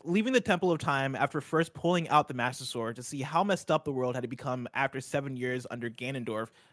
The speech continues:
And, uh, Barrett's talking about Ocarina of Time here. "From people dancing and lively music to just pure death in the town square, such a striking moment and one of the best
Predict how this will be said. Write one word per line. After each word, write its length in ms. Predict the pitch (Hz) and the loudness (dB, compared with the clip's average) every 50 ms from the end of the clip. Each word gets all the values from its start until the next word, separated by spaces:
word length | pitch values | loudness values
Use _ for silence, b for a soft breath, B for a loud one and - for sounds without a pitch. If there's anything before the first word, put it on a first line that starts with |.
| b | b
And, 280 | - 147 143 139 123 113 - - - - - - _ _ _ _ - - | -6 -6 -6 -6 -10 -14 -16 -20 -20 -20 -20 -20 _ _ _ _ -6 -2
uh, 160 | 143 131 127 | -2 -2 -2
Barrett's 240 | 127 160 139 135 - | -2 -4 -4 -2 0
talking 160 | 156 127 127 | -2 -2 0
about 260 | 131 123 117 113 110 - | 0 0 0 0 0 0
Ocarina 300 | 123 135 131 135 123 113 | 0 0 0 -2 -6 -6
of 80 | 113 | -6
Time 220 | - 139 113 113 117 | -6 -6 -6 -6 -6
here. 200 | 113 110 110 - B B B B B B B B B | -8 -8 -10 -10 B B B B B B B B B
"From 140 | - - 185 | 0 0 2
people 240 | 175 226 208 254 240 | 2 2 2 2 2
dancing 420 | - 165 160 160 156 - 185 170 | 2 0 -2 -2 -2 -2 -2 -2
and 80 | 151 135 | -2 2
lively 280 | 131 131 135 123 131 | 2 2 2 2 0
music 340 | 123 127 135 139 139 156 143 | -4 -2 -2 0 0 0 -2
to 60 | - - | -2 -6
just 220 | 139 139 - - | -6 -6 -6 -8
pure 220 | - - 160 160 160 | -8 -2 0 0 0
death 320 | 143 - 135 131 135 - | 0 0 0 0 0 -2
in 80 | - 123 | -6 -8
the 60 | 123 | -8
town 260 | 117 - 131 117 123 | -6 -6 -6 -6 -6
square, 420 | 123 - - 147 139 143 143 151 160 | -8 -8 -4 -2 0 2 0 0 -2
such 340 | - - - - 180 185 - | -6 -10 -2 0 0 0 0
a 40 | 220 | -2
striking 460 | - - - 165 147 143 - 147 127 | -6 -2 2 2 2 2 2 -2 -4
moment 340 | 120 117 113 113 117 113 - - | -2 -2 -2 -2 -2 -6 -6 -8
and 80 | 123 123 | -6 -6
one 100 | 127 131 | -4 -4
of 80 | 127 | -2
the 80 | 123 117 | -4 -2
best 380 | 113 120 117 113 - - - | -2 -2 -4 -4 -6 -14 -18